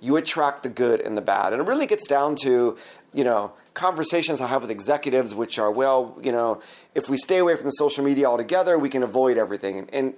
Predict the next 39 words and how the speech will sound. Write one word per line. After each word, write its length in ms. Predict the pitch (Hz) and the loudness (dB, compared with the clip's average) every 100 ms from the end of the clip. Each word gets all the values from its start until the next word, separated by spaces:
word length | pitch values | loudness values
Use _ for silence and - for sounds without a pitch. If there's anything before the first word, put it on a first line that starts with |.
| _ _ | _ _
you 120 | 165 | -2
know, 180 | 165 147 | -2 -2
there's 240 | 147 190 190 | 0 0 0
advantages 640 | 160 135 139 139 139 135 | 0 2 2 2 2 2
and 180 | - 127 | 0 -2
disadvantages. 840 | 113 120 110 104 104 95 101 98 - - - - - _ | -2 -2 0 -2 -2 -2 -4 -4 -6 -12 -18 -18 -20 _
When 220 | 135 143 | -2 0
I 80 | 139 | 0
talk 320 | 147 151 - - | 0 -2 -2 -2
to 340 | 147 143 143 139 | 0 2 2 2
executives 520 | 123 139 143 139 117 | 2 -2 0 -2 0
about 200 | 123 117 | -2 0
social 280 | 135 131 123 | -2 0 0
selling 320 | 131 123 120 | 0 0 -2
programs, 440 | 113 98 101 98 | -2 -2 -2 -8
they 80 | 107 | -2
go, 100 | 110 | 0
"Well, 400 | 110 156 120 92 | 2 2 2 0
you 80 | 110 | -4
know, 280 | 107 98 92 - - - | -4 -4 -6 -18 -20 -4
we've 200 | 135 - | -4 0
just 220 | 156 156 | 0 0
optimized 500 | 135 143 143 135 120 | -2 -2 0 0 -2
the 60 | 110 | -4
profiles 500 | 139 139 127 117 113 | -2 0 2 0 0
for 100 | 113 | 0
all 240 | 147 190 | 0 0
of 80 | 175 | 0
our 100 | 160 | 0
salespeople, 560 | 156 139 139 139 127 120 | 2 0 0 -4 -2 -2
so 100 | 127 | 0
now 180 | 120 | 0
it's 120 | 107 - | 0 -4
easier 380 | 170 147 156 151 | -6 0 0 0
for 200 | 123 - | 0 0
all 180 | 156 | 0
of 60 | 175 | 2
our 80 | 156 | 0
competitors 600 | 143 131 120 117 117 107 | -2 -2 -2 0 0 -2